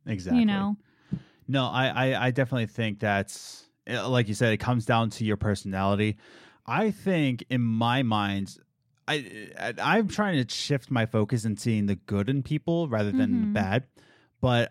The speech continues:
Speaker 1: I, I like to say that I think video games are setting stuff, uh, they're, they're set up for a good relationship. I, I
Speaker 2: Mm-hmm.
Speaker 1: think video games set up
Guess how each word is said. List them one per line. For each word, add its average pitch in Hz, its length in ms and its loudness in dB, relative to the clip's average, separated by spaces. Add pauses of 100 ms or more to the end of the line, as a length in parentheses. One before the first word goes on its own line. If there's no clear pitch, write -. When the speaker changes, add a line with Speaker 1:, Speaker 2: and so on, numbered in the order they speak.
Speaker 1:
I, 139 240 2
I 143 280 0
like 175 200 2
to 160 80 4
say 175 220 0
that 135 360 0
I 139 180 2
think 170 300 0
video 143 220 2
games 139 260 2
are 127 100 4
setting 131 520 0
stuff, 117 400 0 (100)
uh, 110 280 4 (560)
they're, 170 260 2
they're 160 200 2
set 196 180 0
up 196 140 -2
for 131 160 4
a 107 40 0
good 123 300 0
relationship. 95 640 -6 (240)
I, 143 80 4
I - 40 4
Speaker 2:
Mm-hmm. 135 260 2
Speaker 1:
think 214 220 2
video 160 220 2
games 139 240 0
set 127 380 0
up 123 200 2